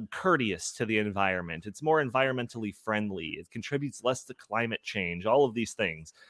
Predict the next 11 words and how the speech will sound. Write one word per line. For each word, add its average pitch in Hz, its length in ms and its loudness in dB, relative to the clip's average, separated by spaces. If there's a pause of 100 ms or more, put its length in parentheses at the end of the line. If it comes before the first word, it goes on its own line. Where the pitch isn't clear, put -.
(120)
People 214 200 4
are 185 120 12
more 175 220 6
free 160 640 0
when 123 120 2
they're 123 120 2
not 143 200 4
tethered 127 600 2
to 127 100 -4
their 127 160 2
possessions. 90 1040 0